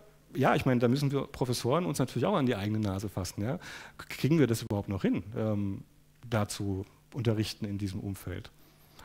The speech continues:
Und dann, wenn wir's tun, haben wir den Resonanzboden dafür bei den Unternehmen. Wofür bilden wir da eigentlich aus? Und ich glaube, das sind wichtige Fragen, weil jetzt werden da die Weichen gestellt.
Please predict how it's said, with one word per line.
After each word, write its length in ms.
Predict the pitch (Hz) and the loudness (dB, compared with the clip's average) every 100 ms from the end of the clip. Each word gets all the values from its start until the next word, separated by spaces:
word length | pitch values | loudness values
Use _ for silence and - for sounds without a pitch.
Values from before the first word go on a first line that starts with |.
| - | -4
Und 160 | 120 | 2
dann, 260 | 123 127 170 - | 6 6 4 0
wenn 160 | 113 | 0
wir's 220 | 123 156 - | 2 2 0
tun, 260 | 170 165 | 0 2
haben 100 | 127 | 4
wir 80 | 123 | 4
den 140 | 110 | 4
Resonanzboden 640 | 110 110 113 208 - 139 123 | 2 2 2 0 2 2 4
dafür 320 | 117 - 127 | 2 0 0
bei 160 | 113 104 | 2 0
den 140 | 104 | 0
Unternehmen. 480 | 110 104 110 170 110 - - _ _ _ - - - - - - - - _ _ _ | -4 -4 -2 -2 -4 -8 -20 _ _ _ -20 -20 -20 -20 -20 -20 -20 -20 _ _ _
Wofür 260 | 117 113 120 | -4 0 2
bilden 260 | 110 113 107 | 4 4 2
wir 80 | |
da 120 | 101 101 | -2 -4
eigentlich 300 | 98 95 - | -6 -8 -6
aus? 320 | 67 - - - - - - - | -8 -8 -14 -20 -20 -20 -20 -12
Und 100 | - | -4
ich 60 | 113 | 2
glaube, 300 | 123 123 131 | 6 6 4
das 200 | 131 120 | 0 0
sind 100 | 127 | 0
wichtige 300 | 131 - 120 | 0 -2 -4
Fragen, 260 | - 175 151 | -2 -2 0
weil 80 | 113 | 0
jetzt 180 | 123 | 0
werden 120 | 123 113 | -2 0
da 120 | 110 | 0
die 140 | 113 | 0
Weichen 320 | 107 110 117 | 0 -2 -2
gestellt. 540 | 107 101 - 98 - | -4 -4 -2 0 0